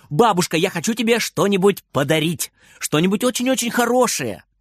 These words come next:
«Да отстань ты от меня, ради бога, шпингалет!» — ворчит бабушка. Она поднимает вязание повыше и смотрит на внука поверх очков. «Хочешь подарить мне что-нибудь хорошее? Тогда будь послушным,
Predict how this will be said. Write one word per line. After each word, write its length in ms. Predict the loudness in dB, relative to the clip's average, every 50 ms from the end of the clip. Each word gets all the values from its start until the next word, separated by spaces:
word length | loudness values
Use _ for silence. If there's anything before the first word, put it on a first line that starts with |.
| _ _ _ -16
«Да 280 | -6 -2 0 2 2
отстань 540 | 0 -2 -4 -8 -2 0 0 0 0 -2 0
ты 100 | 0 0
от 120 | 0 0
меня, 220 | 0 0 0 0 2
ради 240 | 0 0 0 0 0
бога, 340 | 2 2 2 4 2 0
шпингалет!» — 680 | -2 -2 0 -2 0 2 0 0 0 -2 -4 -4 -8 -14 _ _ _ _
ворчит 380 | -2 -2 -2 0 -2 -2 0 0
бабушка. 500 | 0 -2 -2 -2 -4 -6 -6 -6 -8 -8 _ _ _ _
Она 240 | -2 -2 -2 -2 -2
поднимает 500 | -4 -2 -2 0 0 0 -2 -4 -6 -4
вязание 480 | -4 -2 -2 0 -2 -2 -2 -2 -4
повыше 460 | -2 -2 -2 0 -2 -2 -2 0 0 0
и 40 |
смотрит 460 | 0 0 -2 -2 -2 -2 -4 -6 -6 -4
на 140 | -2 -2
внука 320 | 0 2 0 0 0 -2 -4
поверх 400 | -2 -2 0 0 0 -2 -2 -4
очков. 440 | -6 -6 -4 -2 -2 -4 -4 -6 -14 _ _ _ _ _ _ _
«Хочешь 420 | -2 0 0 0 2 0 -4 -4 -2
подарить 440 | -2 0 0 0 0 -2 -4 -2
мне 160 | -2 -2 -2 -2
что-нибудь 480 | -2 -2 0 0 0 0 0 -2 -4
хорошее? 680 | -4 -4 -2 -2 0 -2 -2 -4 -6 -6 -8 -10 -14 -18 _ _ _ _ _ _ _
Тогда 280 | -4 -2 2 2 0 0
будь 340 | 0 0 0 0 0 -2 -4
послушным, 840 | -4 -2 -2 -2 -4 -4 -2 -2 -2 -2 -4 -4 -4 -4 -4 -4 -6